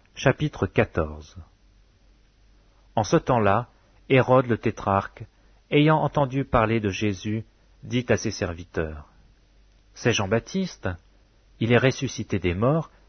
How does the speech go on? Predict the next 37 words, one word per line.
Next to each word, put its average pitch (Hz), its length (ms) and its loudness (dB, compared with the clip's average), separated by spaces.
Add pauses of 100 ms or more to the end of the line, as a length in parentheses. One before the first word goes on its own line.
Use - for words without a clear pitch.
(240)
et 151 80 -2
c'est 175 140 0
pour 175 180 0
cela 151 320 4
qu'il 117 180 -8
se - 140 0
fait 110 200 0
par 98 220 2
lui 101 220 0
des 92 140 -2
miracles. » 90 560 -6 (1000)
Car 104 160 0
Hérode, 120 500 4 (400)
qui 117 120 0
avait 101 180 2
fait 110 220 0
arrêter 98 420 0
Jean, 117 340 -2 (440)
l'avait 107 260 2
lié 131 460 0 (100)
et 104 100 -4
mis 107 280 -4
en 101 60 0
prison, 87 460 -6 (460)
à 127 80 2
cause 127 320 0
d'Hérodias, 98 760 -2 (140)
femme 123 280 -2
de 107 120 -2
Philippe, 95 460 -6
son 92 160 -8
frère, 85 520 -8 (760)
parce 117 240 0
que - 120 -2
Jean 131 220 2
lui 117 160 -2
disait, « 104 480 -2